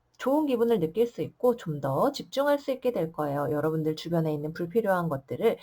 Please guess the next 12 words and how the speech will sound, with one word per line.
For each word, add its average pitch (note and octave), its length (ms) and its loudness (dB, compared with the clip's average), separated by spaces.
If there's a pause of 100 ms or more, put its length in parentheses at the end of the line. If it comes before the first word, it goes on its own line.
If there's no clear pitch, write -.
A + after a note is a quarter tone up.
(240)
여러분들의 D3 540 -2
공간으로부터 E3+ 1000 0
혹은 G#3+ 320 0
여러분들의 C#3+ 460 -4
마음으로부터 F#3 920 -2
정리하고 B3 560 0
나시면요. C3 680 -8 (1040)
어, G#3+ 560 2
여러분들이 B3 640 4
타인을 E4 460 2
도와줄 G#3 500 2
수, G3 500 -6